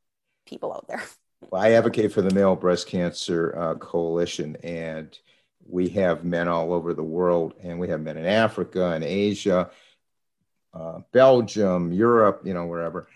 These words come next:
Speaker 2: And this, they say the same thing. "We felt alone. I thought I was the only one, you know, and now you're out here. I found you," you know, so it's great.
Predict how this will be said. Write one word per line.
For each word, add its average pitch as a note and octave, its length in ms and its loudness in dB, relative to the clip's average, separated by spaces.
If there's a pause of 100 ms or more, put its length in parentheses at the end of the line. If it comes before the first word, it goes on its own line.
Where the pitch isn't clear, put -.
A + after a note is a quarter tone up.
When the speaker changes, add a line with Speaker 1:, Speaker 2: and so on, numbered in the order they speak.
(360)
Speaker 2:
And F#2+ 520 0
this, - 180 -6
they G2 160 0
say G2 200 0
the F2 100 -2
same F2 300 -4
thing. - 380 -4 (1000)
"We G2+ 180 2
felt G#2+ 420 2
alone. G2 720 0
I F#2+ 120 -4
thought G2+ 240 2
I G2+ 80 2
was G2 260 -2
the G2 280 -8
only G2+ 500 -2
one, G#2 540 0 (500)
you F#2+ 120 -4
know, F#2 200 0
and F#2 180 -2
now G2+ 180 2
you're G2+ 240 2
out G#2+ 280 0
here. F#2 140 -2
I E2 160 0
found A#2 500 -2
you," D2+ 360 -10
you F2+ 120 -10
know, D#2 280 -10 (460)
so F2+ 320 -2
it's F2+ 160 -4
great. B2+ 460 2